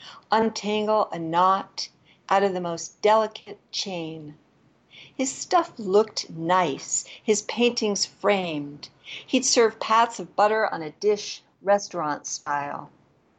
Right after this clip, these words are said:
Our people leave us, and we let them go. They fade into the tapestry of the dead, an occasional memory slapping us in the face,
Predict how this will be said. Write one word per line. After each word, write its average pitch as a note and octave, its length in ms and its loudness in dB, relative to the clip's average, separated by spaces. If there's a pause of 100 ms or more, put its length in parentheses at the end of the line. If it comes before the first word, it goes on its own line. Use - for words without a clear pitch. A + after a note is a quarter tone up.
(520)
Our A3 140 6
people B3 500 -4
leave G3 260 -2
us, - 560 -8 (140)
and F3 160 -4
we E3+ 100 -4
let F#3+ 300 4
them G#3 180 -4
go. D3+ 460 0 (720)
They G3 140 4
fade G3 840 4
into F#3 200 -8
the F3 100 -4
tapestry G3 920 -2
of E3+ 180 -4
the E3 100 -4
dead, F3 580 4 (280)
an G3 100 4
occasional B3+ 600 2
memory F#3 480 2
slapping G#3+ 580 0
us G#3 180 -4
in F3+ 140 -8
the F3 80 -8
face, G#3 560 2